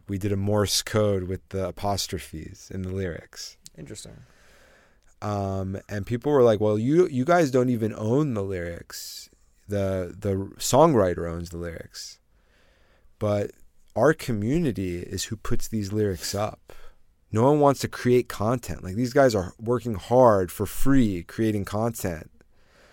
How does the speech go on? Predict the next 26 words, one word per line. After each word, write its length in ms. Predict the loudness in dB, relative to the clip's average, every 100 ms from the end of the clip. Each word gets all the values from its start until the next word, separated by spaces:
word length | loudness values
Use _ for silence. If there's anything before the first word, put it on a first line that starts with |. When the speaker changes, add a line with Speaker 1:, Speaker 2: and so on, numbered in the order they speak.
| _ _ _ -8
Speaker 1:
And 100 | -6 -2
even 260 | 0 2
the 100 | 2 6
artists 560 | 8 10 8 4 -2
don't 200 | -2 -2
wanna 200 | 0 -2
send 340 | -4 -4 -4 -4
in 120 | -4
their 120 | -4
own 240 | -6 -6 -8
lyrics. 480 | -10 -12 -16 -12
Like, 100 | -4
a 40 | 2
lot 200 | 4 6
of 60 | 6
times, 300 | 4 2 -2
the, 460 | -4 -2 -2 -4 -4
the, 320 | 2 4 4 0
the 140 | 0 6 6
artists 240 | 6 4
themselves 580 | 0 2 8 10 10 8
won't 200 | 0 2
have, 240 | 2 4
like, 240 | 2 0 -6 -20 -20 -20 -4
with 220 | -2 2
rappers, 880 | 6 8 6 4 2 2 -4 -10